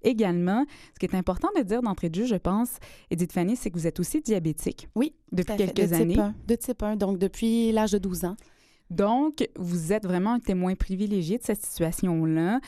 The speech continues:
Speaker 1: Vous pouvez avoir un réel portrait, autant clinique, de par
Speaker 2: Mhm.
Speaker 1: votre formation, mais aussi humain, euh, ben, par le quotidien, par cette réalité-là qui est de vivre avec une maladie chronique comme le diabète. Euh, Édith Fanny, on en parle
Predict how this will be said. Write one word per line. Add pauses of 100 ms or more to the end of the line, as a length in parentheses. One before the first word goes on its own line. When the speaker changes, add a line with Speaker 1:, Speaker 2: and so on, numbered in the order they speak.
(260)
Speaker 1:
Vous
pouvez
avoir
un
réel
portrait, (160)
autant
clinique, (280)
de
par
Speaker 2:
Mhm.
Speaker 1:
votre
formation,
mais
aussi (300)
humain, (360)
euh,
ben,
par
le
quotidien,
par
cette
réalité-là
qui
est
de
vivre
avec
une
maladie
chronique (160)
comme
le
diabète. (920)
Euh, (200)
Édith
Fanny, (120)
on
en
parle